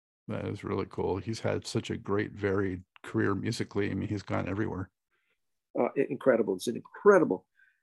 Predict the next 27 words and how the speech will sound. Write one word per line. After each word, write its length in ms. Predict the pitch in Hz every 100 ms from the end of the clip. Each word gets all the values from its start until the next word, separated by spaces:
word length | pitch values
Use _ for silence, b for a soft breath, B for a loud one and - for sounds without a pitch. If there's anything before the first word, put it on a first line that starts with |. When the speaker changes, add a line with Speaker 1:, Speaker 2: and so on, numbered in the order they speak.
| _ _ -
Speaker 2:
incredible 640 | 135 - 214 202 156 120
drummer. 320 | 117 107 98 - _ _ _ -
I 100 | 139
mean, 340 | 135 131 123 -
he's 160 | 143
an 100 | 131 131
artist. 440 | 131 131 143 - - - _ _ -
He's 140 | 127
a 40 |
drummer. 360 | 123 120 139 139
He's 140 | 127
a 40 | 123
composer. 720 | 120 113 135 135 135 131 135 _ _ _ _
He's 200 | - 139
composing 720 | - 135 - - 135 135 131
classical 560 | 113 135 127 131 143 135
music 380 | 123 127 120 131
now. 400 | 135 127 127 127 123
I 160 | 120
mean, 180 | 127 123
it's 140 | 120 117
just, 320 | 143 127 -
uh, 240 | 117 113 113 _ _ _ _ _
he's, 340 | - 139 127 -
he's 300 | 156 135 -
an 100 | 139
inspiration. 680 | 131 - 113 107 110 -